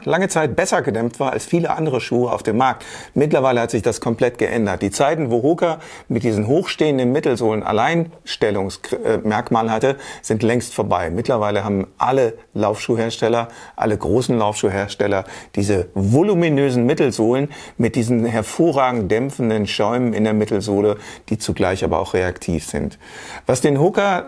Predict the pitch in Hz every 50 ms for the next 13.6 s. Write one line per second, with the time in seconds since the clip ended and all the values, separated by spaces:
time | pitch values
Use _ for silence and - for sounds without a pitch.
0 | - - - - - 151 190 226 214 - - - 190 - - 151 156 175 175 175
1 | 160 135 123 127 123 - - 127 - 143 113 113 120 120 139 143 147 - - 131
2 | - 104 104 110 107 120 101 107 98 - - 98 92 - - 95 90 - - -
3 | 131 147 175 180 185 - - - 165 170 202 226 - - - - - - - 123
4 | 139 151 156 151 - - 160 165 170 - - - - - - - 113 107 95 110
5 | 123 127 131 123 110 - 117 117 117 - 135 113 110 104 110 135 - 165 175 127
6 | 104 110 113 123 143 147 147 - - - - _ - - 139 175 214 190 139 90
7 | 95 - - 117 120 131 180 160 - - - 160 151 147 - 147 143 143 - 269
8 | 240 - - 113 123 135 131 131 113 107 117 120 123 120 113 113 104 110 113 110
9 | - - - - - - - - - 104 110 - 120 107 - - 156 160 165 214
10 | 175 147 147 117 101 104 101 - 113 113 120 - - 113 110 127 131 123 107 -
11 | 101 107 123 127 120 110 113 110 107 101 104 107 120 139 139 127 120 123 120 104
12 | 101 104 104 98 - 113 120 - 117 - 151 - - - 160 139 131 143 131 127
13 | 120 117 120 120 - 123 - - 123 117 117 113